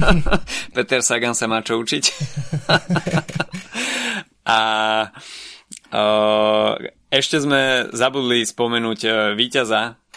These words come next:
etapy na Kovatý, Davida Godua, e, pre ktorého to bola takisto druhá víťazná etapa po Farapone, takže dve veľmi ťažké horské etapy na tohtoročnej Vuel-, Vuelte ovládnuté týmto francúzským mladíkom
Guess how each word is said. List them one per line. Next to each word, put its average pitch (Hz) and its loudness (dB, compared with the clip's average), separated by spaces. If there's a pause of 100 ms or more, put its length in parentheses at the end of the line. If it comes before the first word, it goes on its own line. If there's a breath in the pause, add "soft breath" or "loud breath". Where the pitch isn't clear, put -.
(400)
etapy 110 -4
na 110 -2
Kovatý, 107 -2 (320)
Davida 123 2
Godua, 110 -2
e, - -8
pre 117 -4
ktorého 113 0
to 110 -4
bola 110 2
takisto 123 -2
druhá 147 4
víťazná 110 -4
etapa 110 -2
po 107 -6
Farapone, 123 0 (360 loud breath)
takže 107 -2 (200)
dve 117 0
veľmi 123 0
ťažké 107 -2
horské 107 -2
etapy 107 -4 (320 loud breath)
na 104 -4
tohtoročnej 110 -4
Vuel-, 107 -2
Vuelte 107 -2
ovládnuté 110 -2
týmto 107 -8
francúzským 110 -6
mladíkom 113 -2